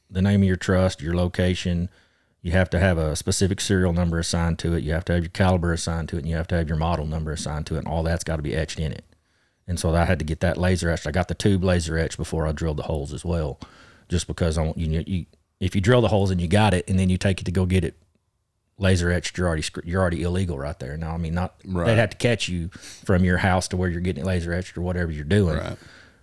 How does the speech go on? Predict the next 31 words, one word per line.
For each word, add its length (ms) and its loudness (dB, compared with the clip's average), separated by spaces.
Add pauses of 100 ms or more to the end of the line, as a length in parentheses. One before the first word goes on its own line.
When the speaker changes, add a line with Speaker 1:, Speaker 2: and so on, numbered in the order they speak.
(140)
Speaker 1:
But 400 -2
there 140 0
again, 320 2
just 200 -2
to 40 -8
keep 260 -4
it. 140 -8
Speaker 2:
So 160 2
do 80 2
you, 380 2
do 180 -2
you 240 4
have, 460 4 (280)
when 220 4
you 280 4
do 200 4
your 240 2
paperwork 880 -2 (340)
for 140 -8
your 140 -4
tr-, 160 -12
do 180 -4
you 140 2
already 240 -2
have 480 -6 (140)
an 120 -4
idea 360 -4
of 60 -6
what 220 -8
you're 100 -8
gonna 340 -8